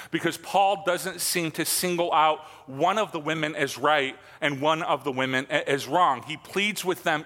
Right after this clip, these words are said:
equally to be unified, and he's very quick to not show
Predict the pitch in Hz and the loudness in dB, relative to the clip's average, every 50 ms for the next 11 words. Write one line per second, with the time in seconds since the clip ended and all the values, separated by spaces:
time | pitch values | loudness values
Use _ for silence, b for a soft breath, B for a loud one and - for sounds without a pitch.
0 | - - 220 220 - - - 190 180 151 135 123 113 113 117 - B B B B | -6 -4 -2 -2 -2 -2 -2 -2 0 0 0 -2 -2 -4 -6 -10 B B B B
1 | B B B B - 185 156 165 151 139 139 170 185 180 156 - - 131 120 117 | B B B B -6 -2 -2 -2 -2 -2 -2 0 0 0 0 0 2 4 4 6
2 | 110 113 120 123 120 B B B B B 151 143 143 156 143 - - 160 170 196 | 4 4 2 0 -4 B B B B B -4 -2 -2 -2 -4 0 0 0 0 0
3 | 190 - - - 185 175 - - - 151 139 143 143 151 - - - - - 147 | -2 -6 -4 -4 -4 -4 -4 -6 -6 -2 0 2 2 2 2 0 -2 0 2 2
4 | 131 131 131 131 | 2 2 0 -2